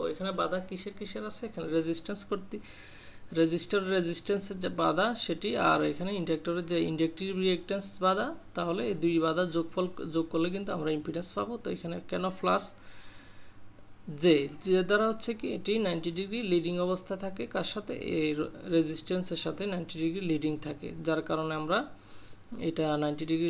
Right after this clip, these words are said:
leading বোঝানোর জন্য যে ব্যবহার করেছি। তো যে ব্যবহার কারণে, করার কারণে কিন্তু এই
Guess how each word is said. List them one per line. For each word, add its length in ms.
leading 260
বোঝানোর 340
জন্য 360
যে 180
ব্যবহার 300
করেছি। 380
তো 80
যে 180
ব্যবহার 380
কারণে, 260
করার 300
কারণে 280
কিন্তু 340
এই 40